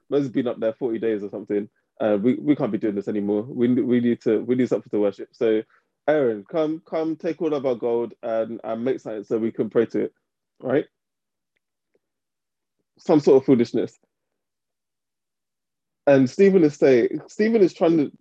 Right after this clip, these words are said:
trying to get them to understand you're a fickle people. God, God brought up a deliverer in Joseph. They rejected him. And then he still delivered them.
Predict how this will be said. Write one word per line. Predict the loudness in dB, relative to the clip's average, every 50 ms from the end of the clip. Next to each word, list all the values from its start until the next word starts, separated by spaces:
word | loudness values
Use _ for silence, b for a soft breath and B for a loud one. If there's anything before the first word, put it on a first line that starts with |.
| _ -2
trying | 2 2 2 2
to | 2 -2
get | -2 -2 -2 0 0
them | -2 -4 -2
to | -4 -6
understand | -6 -6 -8 -6 -2 -2 -2 -2 2
you're | 2 4 4
a | 4 2
fickle | _ -10 -6 -6 -6 -4 -2 -4 -4 -2
people. | -2 -4 -4 -4 -4 -6 -6 -6 -8 _ _ _ _ _ _ _ _ _ _ _ _ _ _ _ _ _ _ _ _ _ _ _ _ _ _ _ _ _ _ _ _ _ _ -2
God, | 0 0 0 0 -4 _ _ _ _ _ _ -2
God | -2 -2 -2
brought | 0 -2 0 0 0
up | -2 -2
a | -4 -4
deliverer | -2 -2 -2 -2 -2 -4 -4 -2
in | -2 -2 -2
Joseph. | -2 -4 -4 -4 -6 -8 -10 -10 -10 _ _ _ _ _ _ _ _ _ _ _ _ _ _ _ _ _ _ _ _ _ _ _ _
They | _ _ _ _ _ -20
rejected | -20 _ -20 -20 -16
him. | -12 -10 -10 -10 -12 _ _ _ _ _ _ _ _ _ _ _ _ _ _ _ -6 -4
And | 0 2 4
then | 4 4
he | 4
still | 4 4 2 2
delivered | 4 4 2 2 2 2 0 -4 -4
them. | -4 -4 -6